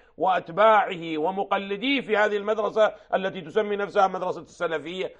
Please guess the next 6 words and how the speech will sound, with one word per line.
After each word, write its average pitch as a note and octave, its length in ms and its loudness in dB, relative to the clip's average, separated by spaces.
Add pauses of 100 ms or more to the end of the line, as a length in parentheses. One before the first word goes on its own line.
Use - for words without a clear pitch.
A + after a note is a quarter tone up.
(100)
الحديثة C#3+ 500 -6
أو C#3 160 -2
المحدثين. A#2+ 580 -12 (380)
هؤلاء A3+ 560 4 (180)
هم D#4 180 4
الذين C4 640 2